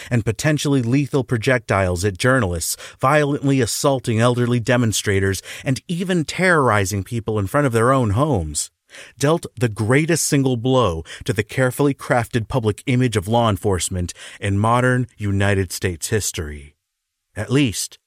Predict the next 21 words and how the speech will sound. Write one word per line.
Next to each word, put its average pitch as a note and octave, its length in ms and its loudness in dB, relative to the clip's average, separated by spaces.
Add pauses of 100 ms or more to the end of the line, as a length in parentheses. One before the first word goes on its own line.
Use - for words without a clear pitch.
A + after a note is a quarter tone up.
(140)
in G#2+ 120 0
the G#2 80 2
minds A2+ 340 0
of E2+ 80 -8
white A2+ 300 0
people. D2+ 420 -12 (960)
This C3+ 180 0
was B2 120 0
made G2+ 240 0
possible E2+ 680 -4 (300)
by G2 140 -6
disciplined B2 720 -2 (120)
street - 560 -4
militancy. E2 840 -4 (1400)
Once D#3 280 0
a F3+ 60 -2
debate C3+ 400 0
relegated B2+ 640 2
to - 60 -10
the G#2 100 -2
most A#2 320 2